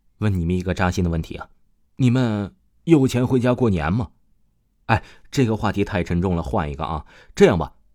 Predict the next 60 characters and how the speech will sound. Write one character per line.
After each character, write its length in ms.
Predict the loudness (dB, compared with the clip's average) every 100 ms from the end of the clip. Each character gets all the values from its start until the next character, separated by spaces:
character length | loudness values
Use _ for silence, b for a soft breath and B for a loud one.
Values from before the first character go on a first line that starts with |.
| 0
到 140 | 2
年 220 | 4 2
底 160 | 0 -4
了， 180 | -6 -10 -10
我 180 | 2 4
送 200 | 4 4
点 180 | 2 0
红 260 | 0 0 2
包 140 | 2
让 180 | 2 0
大 160 | 0
家 200 | -2 -2
开 180 | -2 -6
心 180 | -4 -4
开 140 | -4
心 220 | -4 -6 -8
吧。 100 | -14 _ _ B B
打 140 | 2
开 140 | 2 0
淘 240 | 0 0
宝 180 | 0 -2
搜 300 | -2 -2 -2
索 240 | -2 -8 B B
“年 400 | 4 4 4 0
底 220 | -2 -6
送 260 | -4 -2 -2
福 280 | -2 0 0
利” 240 | -2 -8 -14
这 300 | -2 0 2
五 220 | 2 2 2
个 80 |
字 80 | 0
儿 160 | 0 0
啊， 80 | 0
就 200 | 0 0
可 160 | 0
以 120 | -2
领 260 | 0 -2 -2
到 140 | -4
我 180 | -4 -6
发 320 | -4 0 0
放 220 | 0 -4 -6
的 120 | -12 -18
超 360 | -10 -2 -2
级 120 | -2
大 140 | -6 -6
红 220 | -4 -4
包 160 | -4 -4
了， 180 | -8 B B B
最 240 | -2 0 4
高 180 | 4 2
啊， 160 | -4 _ -20 _
一 260 | -2 0 0
千 180 | 0 0
二 240 | 0 0
百 340 | 0 0 -2 -4
一 220 | 0 0
十 120 | 2
二 200 | 0 0
元。 320 | 0 -2 -4